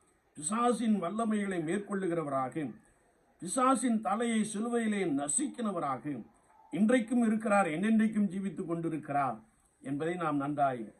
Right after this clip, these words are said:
அறிந்து கொள்கிறோம். அது மாத்திரமல்ல, அவாந்தர வெளியிலே ஆறுகளையும் உண்டாக்குவேன். அவாந்தரம் என்ற வார்த்தை பாலைவனத்தை குறிக்கிறது, டெசர்ட்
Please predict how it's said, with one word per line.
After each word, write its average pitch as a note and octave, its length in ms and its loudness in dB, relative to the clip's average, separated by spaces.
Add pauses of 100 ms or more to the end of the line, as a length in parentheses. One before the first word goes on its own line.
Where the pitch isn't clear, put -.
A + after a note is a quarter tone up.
அறிந்து C3+ 280 -8
கொள்கிறோம். A#2+ 460 -8 (200)
அது C3 140 -8
மாத்திரமல்ல, E3+ 580 -2 (800)
அவாந்தர E4 600 2
வெளியிலே B3+ 440 4
ஆறுகளையும் A3 600 4
உண்டாக்குவேன். E3+ 640 0
அவாந்தரம் G3+ 540 2
என்ற F#3+ 180 -2 (580)
வார்த்தை F3+ 520 0 (160)
பாலைவனத்தை F3+ 760 -2
குறிக்கிறது, C3 540 -8
டெசர்ட் F3 480 -2